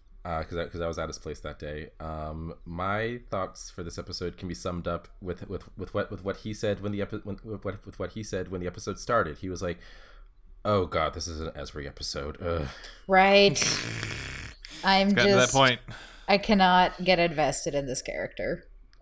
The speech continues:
Speaker 1: At all. Like, I could not.
Speaker 3: Uh, I don't really blame the actress personally. I don't think
Speaker 2: I,
Speaker 3: it's her
Speaker 2: I don't
Speaker 3: fault.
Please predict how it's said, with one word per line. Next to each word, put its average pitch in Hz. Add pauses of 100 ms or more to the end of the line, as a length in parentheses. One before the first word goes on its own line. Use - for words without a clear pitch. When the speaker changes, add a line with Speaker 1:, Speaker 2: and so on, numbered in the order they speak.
(280)
Speaker 1:
At 113
all. 90 (480)
Like, 85 (1700)
I 113
could 139
not. 180
Speaker 3:
Uh, 185 (960)
I 190
don't 247
really 240
blame 170
the 143
actress 139
personally. 185 (100)
I 139
don't 131
think 233
Speaker 2:
I, 247
Speaker 3:
it's 247
her -
Speaker 2:
I 240
don't 254
Speaker 3:
fault. 240